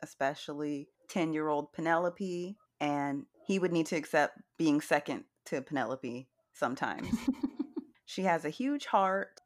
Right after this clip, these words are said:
Speaker 1: and would make him feel honored and special in each and every way, every day.
Speaker 2: Her, they weren't kidding. They weren't kidding about her face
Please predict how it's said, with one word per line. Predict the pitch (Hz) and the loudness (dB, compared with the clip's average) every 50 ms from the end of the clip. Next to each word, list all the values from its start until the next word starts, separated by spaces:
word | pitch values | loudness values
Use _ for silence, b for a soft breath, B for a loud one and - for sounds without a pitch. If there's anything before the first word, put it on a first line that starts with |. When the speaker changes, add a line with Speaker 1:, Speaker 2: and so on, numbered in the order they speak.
| - - | -4 -2
Speaker 1:
and | 165 160 151 151 151 151 147 - - | -2 0 0 0 0 0 -2 -2 0
would | 160 156 151 | 0 0 0
make | 160 151 151 160 - | 2 0 0 -2 -2
him | - 175 170 170 | -4 -4 -4 -4
feel | 170 - 165 160 156 143 - - | -4 -4 -4 -2 -2 -4 -2 0
honored | 175 190 202 208 208 196 | 0 2 2 0 -2 -4
and | 208 190 190 | -4 -6 -4
special | - - 156 160 160 - - 156 156 151 165 - _ - | -4 -2 -2 -2 -2 -4 -6 -6 -6 -6 -8 -12 _ -6
in | 151 143 131 - | -4 -4 -4 -4
each | 135 143 131 - | -6 -10 -10 -8
and | - 127 | -8 -6
every | 127 127 131 123 | -6 -6 -6 -8
way, | - - 175 202 220 220 220 _ _ _ - | -6 -4 -4 -4 -4 -6 -12 _ _ _ -12
every | 131 131 - 139 143 | -12 -10 -8 -8 -10
day. | - 117 - _ _ _ _ _ _ _ _ - - - | -10 -10 -14 _ _ _ _ _ _ _ _ -12 -4 0
Speaker 2:
Her, | 202 196 196 185 170 | 0 2 2 0 0
they | 175 180 196 | 0 0 0
weren't | 196 214 226 226 208 220 | 2 2 2 2 2 0
kidding. | - 214 196 190 196 190 190 185 180 180 - - | -2 -2 0 0 0 0 0 -2 -4 -6 -6 -6
They | 185 185 | -6 -2
weren't | 202 208 208 202 | -2 -2 -4 -4
kidding | - - 214 202 196 185 | -6 -2 0 0 0 0
about | 180 170 175 180 170 | 0 0 0 -2 -2
her | 165 180 165 | -2 -2 -4
face | 160 - 180 175 175 175 175 - - | -2 -2 -2 0 0 -2 -4 -8 -16